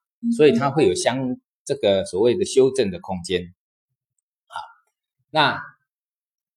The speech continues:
Speaker 2: 主要的就是我跟各位讲到像那个长电科技，这个是设-，I C设-，I C设计龙头。那为-，为什么我一-，呃，会讲到这个？因为在之前，当长电科技不断创新低的时候，就跟各位讲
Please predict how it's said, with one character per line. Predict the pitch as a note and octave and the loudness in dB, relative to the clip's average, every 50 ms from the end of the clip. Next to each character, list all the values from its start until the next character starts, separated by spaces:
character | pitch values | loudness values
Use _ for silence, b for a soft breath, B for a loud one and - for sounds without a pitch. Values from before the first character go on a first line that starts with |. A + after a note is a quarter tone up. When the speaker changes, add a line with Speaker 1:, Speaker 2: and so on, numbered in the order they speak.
| _ _ _ _ _ | _ _ _ _ _
Speaker 2:
主 | - - C3 C3 | -6 -4 0 2
要 | D3 F#3+ E3+ C#3 | 6 6 6 6
的 | B2+ B2+ | 6 4
就 | A#2 C3+ C#3 | 4 2 0
是 | C3+ C#3 C#3 B2+ | 0 0 0 0
我 | G#2 F#2 F2+ | 0 0 -2
跟 | - B2 A#2+ A#2+ | -4 -4 0 2
各 | B2+ | 2
位 | B2 | 0
讲 | - - F2 D#2+ F2 F2 | 0 -2 -10 -16 -12 -4
到 | - A#2+ A2+ G#2+ | 0 0 0 0
像 | - - B2+ A2+ A2 A2+ | -2 -4 -6 -4 -4 -6
那 | A2+ A2 | -8 -6
个 | A2 G2 F#2 E2+ | -6 -6 -8 -8
长 | - - - F#2 G#2 | -10 -14 -12 -12 -6
电 | G#2 A#2 G2+ G2 F#2 | -4 -4 -4 -4 -6
科 | G2+ F#2+ F#2 | -8 -10 -10
技， | - G2 F2 - - | -10 -12 -18 -14 -6
这 | - C3 | -4 -4
个 | B2+ G#2+ G2+ | -2 -2 -4
是 | - - A2+ G#2 G2 E2+ | -4 -6 -6 -6 -6 -6
设 | - - - E3+ - - - _ | -8 -4 -4 -4 -4 -4 -8 _
-，I | - C3 B2+ B2+ B2+ | 0 0 0 0 -2
C | B2 - - A#2+ B2 A#2+ | -4 -6 -6 -4 -4 -4
设 | A#2+ - - C3+ A2+ G2+ F2+ - - _ _ _ _ | -4 -2 0 0 0 0 -2 -6 -12 _ _ _ _
-，I | - C#3 C#3+ C#3+ | 0 0 2 2
C | C#3 C#3+ C#3 C#3 | 0 -2 -4 -4
设 | C#3 - - F3 C3+ A#2+ | -4 0 2 2 2 2
计 | A#2+ - C#3+ A#2+ G#2+ G2 F2 G2 - _ _ _ _ _ F2+ | 0 -4 -4 -4 -4 -6 -8 -12 -20 _ _ _ _ _ -14
龙 | E2 G2 A2+ A#2+ | -12 -10 -10 -8
头。 | - - C#2+ - - _ _ _ _ _ _ _ _ _ | -8 -8 -10 -12 -12 _ _ _ _ _ _ _ _ _
那 | - F3 | -2 4
为-， | F3 G3+ F#3 - - - - | 6 6 6 4 2 4 4
为 | F#3+ E3+ | 4 4
什 | - - | 4 2
么 | A2 G#2+ G#2+ | 0 0 -2
我 | F#2+ G2+ C#3 | -2 0 0
一-， | C#3+ C3+ C#3+ C#3 - - - _ _ - | 0 0 -2 -6 -14 -20 -20 _ _ -2
呃， | A#2 A2 G#2+ A#2 | 0 2 4 4
会 | C#3+ D3+ | 4 2
讲 | D3+ A#2 F2 G#2+ | 2 0 0 2
到 | A#2 A#2 | 0 0
这 | - - A2 | 2 0 -4
个？ | G2+ G2 | -4 -4
因 | - C#3+ D3+ | -2 -2 0
为 | D3+ C3+ | 0 0
在 | - - D3 | 0 0 0
之 | C3+ - - F3+ F3 | 0 0 0 0 0
前， | F3+ - A2 F#2 F#2 F#2+ G#2 G#2 _ _ _ _ _ _ _ _ _ _ _ _ _ _ _ | 0 -2 -4 -6 -6 -8 -12 -14 _ _ _ _ _ _ _ _ _ _ _ _ _ _ _
当 | F3 F3+ F#3+ | 2 2 2
长 | F#3 - D3 C3 D3 D#3+ | 2 2 2 0 2 4
电 | F3+ F#3 D#3 C#3 - | 4 4 4 4 2
科 | D3 D3 C#3 | 2 2 2
技 | C#3+ D3 B2 | 2 0 -4
不 | - - C3 C3+ | 0 0 0 2
断 | D#3+ D#3+ D3 C3 | 4 4 4 4
创 | B2+ - D3+ B2 A#2 | 2 0 -2 -2 -2
新 | - A#2+ A#2 A#2 | -2 -4 -4 0
低 | A#2 A#2 A2 | 0 0 0
的 | G#2+ F#2+ | 0 -2
时 | - - G#2+ A2+ | -2 -2 0 0
候， | A2 G2 | 0 0
就 | - B2+ A#2+ G#2+ | 0 -2 -2 -2
跟 | - - A2+ A2 A2 | -2 -4 -6 -6 -4
各 | A2 A#2 A2 | 0 2 2
位 | G#2 G#2 G2 G2 | 4 4 2 0
讲 | - - - | -2 -10 -20